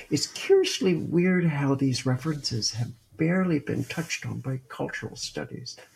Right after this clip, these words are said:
if not simply forgotten. But they're resurfacing with a vengeance, particularly in this last generation with their indulgence in this apocalyptic thinking about the climate change, which understands humanity as this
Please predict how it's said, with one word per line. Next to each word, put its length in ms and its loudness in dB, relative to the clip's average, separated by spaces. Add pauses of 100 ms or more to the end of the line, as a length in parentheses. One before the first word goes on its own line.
(180)
if 140 0
not 160 2
simply 420 -2
forgotten. 680 -6 (1200)
But 180 0
they're 140 6
resurfacing 800 2
with 160 2
a 60 2
vengeance, 840 4 (100)
particularly 800 0
in 140 6
this 240 2
last 340 0
generation 640 -2
with 220 -8
their 140 -4
indulgence 580 -6
in 120 -2
this 140 -6
apocalyptic 840 -8
thinking 360 -4
about 380 -8
the 60 -8
climate 560 -4
change, 600 -10 (420)
which 280 2
understands 760 4
humanity 640 4
as 220 -2
this 160 -6